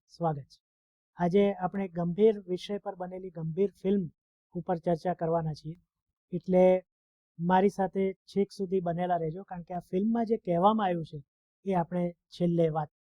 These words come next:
કરીશું. ત્યાં સુધી જો તમે આ ચેનલને સબસ્ક્રાઇબ ન કરી હોય તો અત્યારે સબસ્ક્રાઇબ કરી દો, કારણ કે આ ચેનલ પર આપણે મનોરંજનને લગતી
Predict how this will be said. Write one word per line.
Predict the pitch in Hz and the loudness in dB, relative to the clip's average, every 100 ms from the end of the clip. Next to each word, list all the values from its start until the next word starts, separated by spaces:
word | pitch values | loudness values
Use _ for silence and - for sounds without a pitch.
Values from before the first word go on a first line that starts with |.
| _ | _
કરીશું. | 170 156 - 214 - _ _ _ _ _ _ _ _ _ | -4 -4 -6 -14 -16 _ _ _ _ _ _ _ _ _
ત્યાં | 220 233 | 4 4
સુધી | 240 233 285 285 | 2 2 2 0
જો | 196 214 | -2 -2
તમે | 214 208 | 0 0
આ | 208 | 0
ચેનલને | 190 190 202 | -2 -2 -2
સબસ્ક્રાઇબ | 196 175 - 196 185 | -4 -8 -6 -4 -4
ન | 185 | -6
કરી | - 208 240 | -6 -2 0
હોય | |
તો | 226 190 | 0 -6
અત્યારે | - 185 | -6 -8
સબસ્ક્રાઇબ | 175 165 - 170 165 | -8 -12 -10 -8 -6
કરી | 165 160 | -6 -6
દો, | 220 | -10
કારણ | - 180 | -12 -12
કે | 175 | -10
આ | 185 185 | -4 -2
ચેનલ | 190 202 208 | -2 -4 -6
પર | 214 202 | -4 -6
આપણે | 190 214 | -4 -6
મનોરંજનને | 175 185 190 185 185 185 | -8 -8 -8 -8 -8 -6
લગતી | 185 170 - 226 | -6 -6 -6 -6